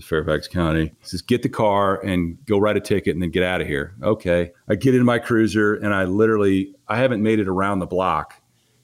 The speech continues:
And I see a guy. So in Fairfax, they had, like, these inspection stickers for the state inspection and the, um, sticker to indicate you'd paid your taxes. This guy goes blowing by me in the other direction.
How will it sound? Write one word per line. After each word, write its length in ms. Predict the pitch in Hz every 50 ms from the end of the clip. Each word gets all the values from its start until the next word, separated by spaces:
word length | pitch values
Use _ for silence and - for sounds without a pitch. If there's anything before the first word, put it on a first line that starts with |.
| _ -
And 140 | 98 98 92
I 80 | 92
see 240 | 90 - - 113 107
a 60 | 104
guy. 560 | 95 95 101 95 95 92 92 92 92 90 85 82 -
So 200 | - - - 101
in 80 | 95 85
Fairfax, 760 | - - 113 110 - - 98 92 90 90 - - - - - -
they 200 | - 107 98 95
had, 220 | 92 95 95 85 90
like, 160 | 90 87 -
these 340 | - 87 85 78 - - - _ _ _ -
inspection 560 | 101 95 - - - 95 90 - - 95 82
stickers 600 | - - - 82 - - 85 85 82 82 - - _ -
for 140 | - 92
the 80 | 85 87
state 300 | - - - 107 107 107
inspection 800 | 107 101 - - 113 101 98 - - 107 101 98 98 98 95 98 - -
and 340 | 98 101 101 98 98 92
the, 240 | 85 92 90 87 87
um, 300 | 82 85 82 80 80 87
sticker 280 | - - 110 98 - 101
to 160 | 87 85 85
indicate 300 | 90 90 87 - 95 85
you'd 140 | 82 85 -
paid 200 | - 92 87 78
your 80 | 80
taxes. 540 | 76 - 87 78 76 73 - - - 85 - _ _ _ -
This 200 | 113 110 101 -
guy 260 | - 117 110 107 104
goes 220 | 95 101 98 90
blowing 380 | - - 110 110 104 104 101 95
by 200 | 98 101 101 98
me 140 | 98 98 98
in 80 | 92
the 80 | 92 98
other 160 | 98 95 95
direction. 680 | 85 98 98 98 98 95 - - 98 90 92 90 87